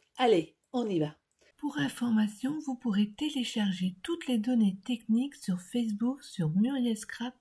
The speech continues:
le groupe. On va commencer par le format qui est, je pense, le plus connu pour les échanges, c'est l'A T C. A T C, tout simplement pour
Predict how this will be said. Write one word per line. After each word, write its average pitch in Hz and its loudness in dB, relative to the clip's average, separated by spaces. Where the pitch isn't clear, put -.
le 247 0
groupe. 175 -4
On 302 -12
va 302 -4
commencer 285 -2
par 247 -6
le 277 0
format 240 -4
qui - -2
est, 196 8
je 196 -2
pense, 247 -8
le 185 -6
plus 330 2
connu 247 -2
pour 175 -6
les 180 -4
échanges, 254 -2
c'est - 2
l'A 220 0
T 226 -6
C. 196 -6
A 277 -6
T 262 -10
C, 247 -14
tout 311 0
simplement 220 -2
pour 196 -10